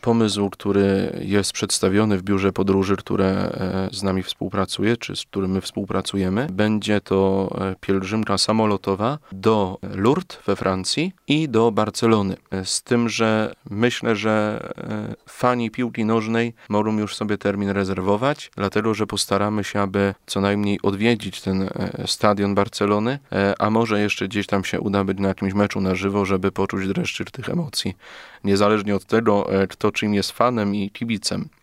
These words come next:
Natomiast jeżeli ktoś by był zainteresowany, już proponuję wpisać sobie w kalendarz druga połowa sierpnia przyszłego roku, jak da Bóg. Wtedy,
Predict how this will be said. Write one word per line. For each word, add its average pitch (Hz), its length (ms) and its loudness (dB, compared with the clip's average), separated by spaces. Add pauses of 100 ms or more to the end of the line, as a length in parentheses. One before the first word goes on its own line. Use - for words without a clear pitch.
(140)
Natomiast 113 800 0 (140)
jeżeli 107 380 2
ktoś 110 220 -2
by - 120 -14
był 104 180 -4
zainteresowany, 101 960 0 (140)
już 110 180 2
proponuję 101 540 0
wpisać - 440 -2
sobie 190 220 -2
w - 60 -12
kalendarz 98 540 0
druga 110 320 2
połowa 95 640 0
sierpnia 113 500 0
przyszłego 101 520 -2
roku, 101 420 0
jak 101 280 -4
da 98 160 -4
Bóg. 135 420 -2
Wtedy, 110 320 2